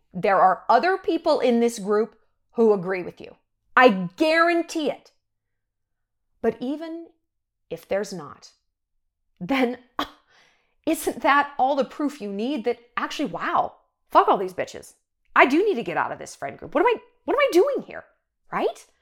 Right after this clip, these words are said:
You don't wanna have to lose people, but what did I just say? I'd rather be alone and at peace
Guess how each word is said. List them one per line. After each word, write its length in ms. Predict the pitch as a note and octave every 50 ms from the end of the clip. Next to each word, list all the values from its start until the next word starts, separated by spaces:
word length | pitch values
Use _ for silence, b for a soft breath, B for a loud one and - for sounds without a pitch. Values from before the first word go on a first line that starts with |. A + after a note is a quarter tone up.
| b b b b b b b b b b b b
You 120 | A3+ E4
don't 280 | B4+ C5 B4 A4+ G#3+ G3+
wanna 260 | G#3 G#3 A3 C4+ D4
have 300 | B3+ - A3 G#3 G#3+ -
to 80 | - F3+
lose 340 | E3+ E3+ F3 F3 G3 A3 -
people, 440 | - C#4 C4+ C4 D4 D4 D4 A#3
but 160 | G3+ B3 B3 C4
what 100 | D#4+ F4+
did 140 | F#4 E4+
I 100 | E4+ D#4
just 240 | C4 A3+ C4+ B3+ -
say? 240 | - C#4+ C4 G3+ - -
I'd 120 | G#3+ B3
rather 180 | F4+ G4 E4 D4
be 180 | G#3 A#3 A3 -
alone 720 | - F3+ E3 D#3+ D#3+ E3 F3+ G3 G#3+ A3+ A#3+ B3 A#3+ B3 B3 - -
and 140 | G3+ G3 F#3
at 180 | D#3+ - _
peace 480 | - - - G#3 G#3+ A#3 - - - -